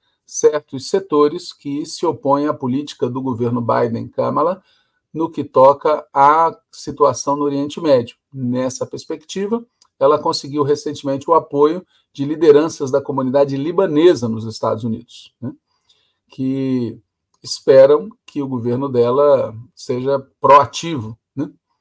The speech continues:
Outras lideranças árabes e muçulmanas nos Estados Unidos fazem um movimento exatamente oposto, têm abandonado o Partido Democrata, têm mantido uma postura crítica por conta do apoio incondicional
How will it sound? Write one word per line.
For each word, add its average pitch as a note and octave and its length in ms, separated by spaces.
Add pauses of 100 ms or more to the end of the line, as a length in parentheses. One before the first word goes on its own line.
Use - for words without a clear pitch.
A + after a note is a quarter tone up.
(880)
Outras F3+ 420
lideranças C3+ 680
árabes B2+ 340
e B2 60
muçulmanas B2 500
nos A#2+ 80
Estados A#2+ 260
Unidos B2+ 340
fazem D3 300
um C#3+ 40
movimento C#3 380
exatamente C3 440
oposto, C3+ 560
têm B2+ 180
abandonado B2+ 920
o A2+ 60
Partido A#2 360
Democrata, B2 800
têm B2+ 120
mantido A#2+ 340
uma A#2 120
postura D3 400
crítica D3 460
por - 200
conta D3 280
do C#3 100
apoio D3 440
incondicional E3 1120